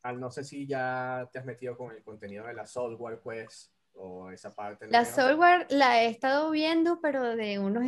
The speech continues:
Speaker 2: streamers que están haciendo la, la quest, y dije, bueno, la, tenía hasta en mi stream que quería hacer una,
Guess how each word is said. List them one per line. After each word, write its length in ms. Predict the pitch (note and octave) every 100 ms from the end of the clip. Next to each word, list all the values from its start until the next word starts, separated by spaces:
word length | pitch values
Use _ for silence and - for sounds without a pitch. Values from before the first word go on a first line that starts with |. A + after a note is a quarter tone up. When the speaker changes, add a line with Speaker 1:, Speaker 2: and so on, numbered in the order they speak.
| A#3+
Speaker 2:
streamers 340 | G#3+ G3+ G#3
que 100 | -
están 180 | A3 G3+
haciendo 380 | F#3+ G#3+ G#3+ A3
la, 260 | G#3+ F3+ -
la 280 | F#3 F3 F3+
quest, 340 | G3+ A#3 C4 -
y 140 | G#3+
dije, 640 | F#3+ F3+ - F#3+ F3 - - _ -
bueno, 360 | G#3+ G#3 F3 -
la, 420 | A3 G#3+ - G3
tenía 280 | A3+ A3+ G#3+
hasta 460 | G#3+ C#4+ C#4 B3 A#3
en 220 | A3 G#3
mi 140 | G3+
stream 320 | G3 A#3 C#4+ D4+
que 240 | A#3+ G3
quería 320 | G#3 G3 F#3
hacer 760 | F#3+ G3 G3+ G3+ G3+ G#3 G3+ G3+ _ _ _
una, 800 | G#3+ G3+ G3 G3 G3 F#3 F#3+ F#3